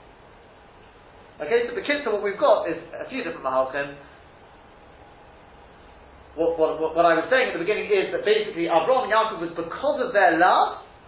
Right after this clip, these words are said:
mitzad echad for their children, but that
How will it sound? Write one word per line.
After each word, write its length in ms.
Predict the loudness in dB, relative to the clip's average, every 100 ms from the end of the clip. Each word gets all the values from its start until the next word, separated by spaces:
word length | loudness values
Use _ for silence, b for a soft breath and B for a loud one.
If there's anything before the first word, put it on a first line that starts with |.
| -20 -10
mitzad 320 | 0 2 4
echad 240 | 2 0 -2
for 80 |
their 160 | 0 2
children, 640 | 2 2 2 2 0 -2 -16 -10
but 120 | -2 2
that 320 | 2 -2